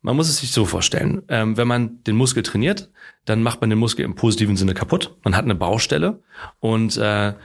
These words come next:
dann hat man, ja, Bauklötze und die Bauarbeiter. Und die Bauarbeiter sind dann die, die Energie, also die Kohlenhydrate und die Fette, äh, im kleineren Sinne. Und die Bauklötze sind dann die Proteine.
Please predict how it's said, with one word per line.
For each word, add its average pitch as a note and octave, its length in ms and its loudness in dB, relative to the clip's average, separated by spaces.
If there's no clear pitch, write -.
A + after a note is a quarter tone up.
dann A2 140 2
hat - 80 -2
man, G2+ 280 0
ja, G#2 200 0
Bauklötze B2 640 -2
und A2+ 280 0
die G2 60 2
Bauarbeiter. F#2 680 -2
Und - 80 -16
die - 60 -14
Bauarbeiter A#2 480 -2
sind G#2+ 100 0
dann F#2+ 140 2
die, E2+ 260 -4
die - 120 -2
Energie, G2 380 0
also E2 160 0
die F2+ 140 -6
Kohlenhydrate G#2+ 680 0
und F2+ 320 -2
die F2+ 80 0
Fette, G3 360 0
äh, A2+ 280 0
im - 340 -2
kleineren A2+ 320 0
Sinne. C#3 240 0
Und C3+ 460 0
die - 40 -6
Bauklötze C#3 800 -2
sind G2+ 220 2
dann G2+ 100 2
die G#2+ 60 2
Proteine. A2+ 580 -2